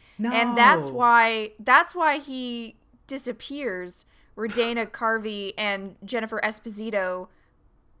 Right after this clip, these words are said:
Speaker 1: just go off by themselves for a while, and then the grandpa comes back at the end.
Speaker 2: How
Speaker 1: I guess
Speaker 2: strange.
Speaker 1: that was just for studio notes, and, like, they couldn't figure out how to do that in a non-awkward way.
Speaker 2: Mm.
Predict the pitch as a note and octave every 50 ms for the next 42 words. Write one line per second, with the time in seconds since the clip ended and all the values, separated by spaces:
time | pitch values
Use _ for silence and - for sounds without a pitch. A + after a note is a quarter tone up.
0 | _ A3 - - B3 A#3+ A3+ A#3 - A#3 A3 G#3+ G#3 G3+ G3+ G3 - A3 G#3 G3+
1 | G3 G3 G3 - - G3+ F#3 G3 G#3+ A3 - A#3 A#3 A#3 A3+ A3+ A3+ A#3 A#3 A#3
2 | A3 G3+ G3+ G3+ G3 F3+ G3 F#3 F3+ F#3 - G#3 F#3+ - A3 F#3+ F3+ F3+ G#3 F#3+
3 | F#3+ F#3+ G#3+ F3+ F#3+ F3+ F3+ F3+ F#3 G3+ G#3 A3 A3 - _ _ - G#3+ G#3 G#3+
4 | A3 A3+ - B3 G#3 D#3+ B3+ A#3 A3 A3 A3 A3 A3+ G#3+ A3 - - A3+ G#3+ G#3+
5 | - - A#3 A3+ G#3+ G#3+ G3 G3 G3 G#3 G3+ G3 F#3 - A3+ G3+ G3 F3 G#3+ G3+
6 | G3+ G#3+ G#3 G3+ - - B3 G#3+ F#3 G3 - A3+ G#3+ - G3 F#3+ F#3+ F#3+ F#3+ F3
7 | - - G3+ G3 F#3+ F#3+ F3+ G#3 G#3 G3+ G3+ F#3+ F3+ G3 F#3+ F#3 F#3 F3+ F3+ F#3
8 | F3+ - F3+ F3+ F3+ F3 F3+ F3 F3 F3 F3+ F3+ F3 E3+ E3 E3 E3+ - _ _
9 | _ _ _ _ _ _ _ _ _ _ _ - C3 C3 C3 B2+ B2+